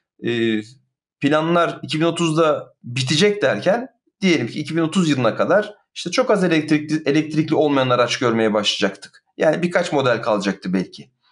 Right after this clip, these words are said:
Şimdi ise, e, o plandan vazgeçtiği için bu sefer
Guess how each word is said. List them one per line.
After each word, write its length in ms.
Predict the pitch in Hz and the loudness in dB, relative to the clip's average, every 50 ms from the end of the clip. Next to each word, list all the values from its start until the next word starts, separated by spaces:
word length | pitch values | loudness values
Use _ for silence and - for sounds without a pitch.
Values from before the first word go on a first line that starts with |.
| _ _ _ _ _ _ - | _ _ _ _ _ _ -6
Şimdi 300 | - - 208 247 311 320 | -2 0 2 2 2 2
ise, 400 | 220 180 - - 170 214 - - - - _ _ _ _ - 131 | 2 2 2 2 0 0 0 -4 -8 -18 _ _ _ _ -2 0
e, 520 | 143 143 143 143 139 139 139 139 139 135 135 - - | 2 2 4 4 4 4 4 2 2 0 -2 -4 -2
o 200 | - 175 180 180 | -2 -4 -2 0
plandan 480 | 190 185 208 214 214 214 214 196 160 147 | 2 2 2 4 4 2 2 2 2 2
vazgeçtiği 540 | 185 226 269 254 233 214 - - 147 139 | 0 0 0 0 0 0 0 0 -2 -2
için 280 | 139 - - 262 233 208 | -2 -2 -2 -2 0 0
bu 40 | 214 | 2
sefer 440 | 202 208 202 190 226 247 254 247 | 2 2 2 4 2 2 0 -2